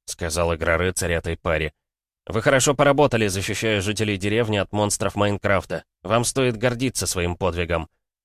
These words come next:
Металлические гиганты улыбнулись. «Но есть еще кое-что, что вы могли бы сделать, чтобы помочь защитить Нипов», — объяснил Игрорыцарь. «Идите к королю големов и расскажите ему о том, что происходит. Он знает меня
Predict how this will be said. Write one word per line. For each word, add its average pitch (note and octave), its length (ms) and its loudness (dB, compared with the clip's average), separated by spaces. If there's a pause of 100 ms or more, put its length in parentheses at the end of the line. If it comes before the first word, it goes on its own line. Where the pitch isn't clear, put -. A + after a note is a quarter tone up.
(480)
Металлические C3 640 -2
гиганты F#2+ 480 -2
улыбнулись. F2+ 720 -2 (800)
«Но G2 140 0
есть D#3 280 2
еще D#3 320 2
кое-что, C3 440 2
что C#3 180 0
вы C3+ 120 2
могли C3+ 240 2
бы C3 140 2
сделать, C3+ 360 2
чтобы C#3 300 2
помочь C3 340 4
защитить A#2 560 -2
Нипов», — F#2 460 -2 (120)
объяснил D#2+ 540 -6
Игрорыцарь. D#2+ 720 -4 (480)
«Идите F#3 380 -2
к - 40 -20
королю C3 340 4
големов A2+ 600 4
и B2 80 -4
расскажите C3 580 0
ему A#2 200 2
о A2 80 2
том, C3+ 180 0
что A#2+ 220 0
происходит. A2 640 -2 (360)
Он C3 140 2
знает D3 380 2
меня C3+ 380 2